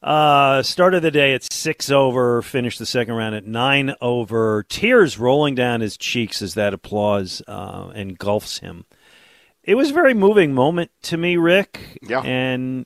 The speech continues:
Speaker 1: it was also kind of the, I don't wanna say the guy played too long, but, you know, like, that's it, right? That's the swan song?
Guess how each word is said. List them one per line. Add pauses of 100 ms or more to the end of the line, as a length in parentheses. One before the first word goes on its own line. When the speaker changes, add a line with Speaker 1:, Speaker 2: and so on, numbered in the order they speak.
(100)
Speaker 1:
it
was
also
kind
of
the, (1500)
I
don't
wanna
say
the
guy
played
too
long,
but,
you
know,
like, (480)
that's
it,
right?
That's
the
swan
song?